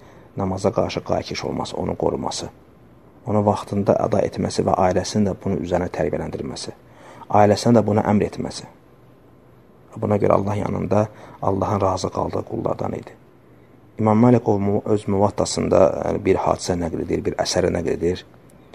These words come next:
Ə, rəvayət olunur ki, Ömər ibn Xattab radiyallahu anhu, ə, gecələri namaz qılardı. Yəni, Allahın istədiyi qədər namaz qılardı. Hətta deyir, nama-, ə, gecənin sonu yetişdiyi zaman, gecə-,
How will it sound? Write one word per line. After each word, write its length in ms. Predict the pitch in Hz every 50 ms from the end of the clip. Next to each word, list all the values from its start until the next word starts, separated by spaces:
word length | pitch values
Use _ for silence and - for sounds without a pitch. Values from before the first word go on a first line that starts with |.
| - - - - - - -
Ə, 260 | - 104 95 - 82 85
rəvayət 360 | - 90 98 107 110 113 - 107
olunur 180 | 101 104 110 104
ki, 140 | - -
Ömər 240 | - - 104 98 98
ibn 140 | 92 98 -
Xattab 400 | - - - - - 92 98 - - - - 87
radiyallahu 400 | 87 90 90 87 90 92 90 90
anhu, 220 | - - 87 90 90 95 101 - - - - - - - - - - - - -
ə, 220 | - - - 87 85 85 -
gecələri 400 | - 107 104 101 101 104 131 120
namaz 300 | 95 92 90 87 - -
qılardı. 320 | - - - - - - - - - -
Yəni, 80 | 90 95 95
Allahın 240 | 95 98 110 107
istədiyi 320 | - - 95 98 92 90 -
qədər 400 | - - - - - 92 - - - - - _ - _ - - - - _ _ _ - - _ _ _ - _ _ - - - - 95
namaz 320 | 104 113 107 104 - -
qılardı. 460 | - 87 87 87 85 - 92 95 110 113 - - - - - - - - - - - -
Hətta 260 | 139 139 139 - - - -
deyir, 180 | 107 113 - - - -
nama-, 300 | 104 101 104 104 98 - -
ə, 140 | 98 98 95 87 87 87
gecənin 380 | - 104 101 - 101 110 120 123
sonu 240 | - - 95 101 107
yetişdiyi 400 | 104 - - - - - 98 98
zaman, 380 | 87 85 82 87 90 90 - - - -
gecə-, 240 | 98 98 95 98